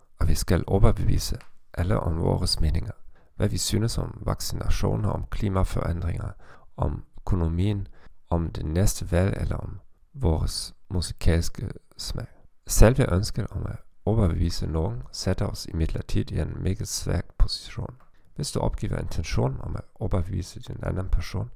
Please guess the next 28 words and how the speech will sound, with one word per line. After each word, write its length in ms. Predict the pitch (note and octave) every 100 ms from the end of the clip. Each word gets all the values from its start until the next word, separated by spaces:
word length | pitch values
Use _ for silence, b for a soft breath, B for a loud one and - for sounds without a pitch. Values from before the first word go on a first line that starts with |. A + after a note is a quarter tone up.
| b b -
i 140 | - D#2+
en 140 | -
samtale, 680 | - F2 E2+ - - - - - b b -
vil 80 | G#2+
du 60 | F#2+
føle 380 | - F#2+ G2 -
en 140 | D#2 -
usædvanlig 760 | G#2 - F2 - - E2+ E2 -
frihed. 320 | - D#2+ D2 - - - - -
Du 60 |
kan 200 | - G2
stoppe 380 | D#2+ - G#2+ G#2
samtalen 720 | - F2 G2+ - A#2+ C#3+ D3+ - - -
når 120 | - F#2
som 180 | -
helst 440 | E2 F2+ G#2 - - - -
uden 300 | A2 G#2+ - - _ - -
at 120 | - D2
føle 380 | - F#2 F2
dig 260 | E2+ - -
dårlig. 280 | G1+ - - - _
Du 60 | -
kan 200 | A#2+ F2
simpelthen 600 | - C3+ C#3 - G2+ A2 - _
gå 140 | -
videre 500 | D#2+ F2+ G2+ F#2 F2+
til 220 | - - F2+
et 260 | - -